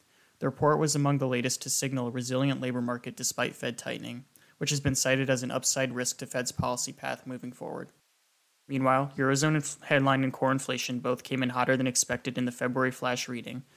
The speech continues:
though this is not too surprising given the country-level data out l-, earlier this week. Reuters said China is becoming increasingly ambitious with its twenty twenty-three growth target and may go as high six percent when it unveils it on March fifth. The E C B's laggard said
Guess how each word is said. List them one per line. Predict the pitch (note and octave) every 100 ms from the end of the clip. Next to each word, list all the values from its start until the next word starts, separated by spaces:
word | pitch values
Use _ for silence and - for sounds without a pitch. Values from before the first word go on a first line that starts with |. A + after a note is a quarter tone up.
| - _
though | -
this | B2+ C3+ C#3
is |
not | C#3 C3 C3+
too | C#3+
surprising | - - C3+ B2 B2 B2
given | C3 B2+
the |
country-level | B2 C3+ B2+ C#3 C3 B2+
data | B2 A#2+ A#2 -
out | B2+ B2 -
l-, | -
earlier | C#3+ B2+ B2
this | B2 A#2+ C#3
week. | C#3+ - - _ _ _ _ _ _ _ -
Reuters | C3+ C3+ D3
said | - D3
China | - C3+ C#3
is | C#3
becoming | C#3+ D3 C3+
increasingly | B2+ - C#3 - D#3 D3+
ambitious | D3 B2+ A#2+ C3 -
with | C3+ B2+
its | B2
twenty | - C3
twenty-three | C3 D3 C#3 C#3+ C3+
growth | C3 B2 -
target | B2 A#2+ A#2 - _ - _
and | C3+
may | C3
go | C3+ C3+
as | C3
high | C3
six | C3 - C#3+
percent | - C#3 C3 B2 -
when | C3+ C3
it | -
unveils | C3 B2+ B2 B2
it | B2
on | - B2
March | B2 A#2+
fifth. | - - - - _ _ _ _ _ _ _ _ _ _
The | D3+ C#3
E |
C | C#3 -
B's | D3 D#3
laggard | C#3 A#2+ B2 B2+ C3+ -
said | - C3 B2 -